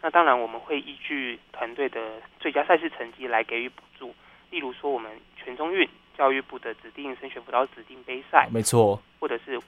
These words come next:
Speaker 1: 大联赛，或者是全国性其他杯赛，以及我们市级杯赛，我们会分为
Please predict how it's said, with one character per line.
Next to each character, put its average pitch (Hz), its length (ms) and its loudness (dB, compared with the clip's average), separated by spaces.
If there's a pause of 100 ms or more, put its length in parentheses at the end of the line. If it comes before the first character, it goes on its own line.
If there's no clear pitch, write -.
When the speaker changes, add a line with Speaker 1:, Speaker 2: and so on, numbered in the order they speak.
Speaker 1:
大 160 200 4
联 120 260 -4
赛， - 200 10 (300)
或 135 140 2
者 127 80 -8
是 143 80 -8
全 135 220 -8
国 135 120 2
性 135 380 -6
其 131 60 -14
他 139 160 -8
杯 156 180 -2
赛， 143 260 8
以 123 140 -14
及 123 80 -14
我 117 80 -8
们 110 180 -14
市 151 80 -14
级 113 200 -18
杯 117 240 -12
赛， 120 100 -4
我 110 80 -6
们 110 140 -16
会 165 160 -4
分 170 240 -6
为 123 180 -2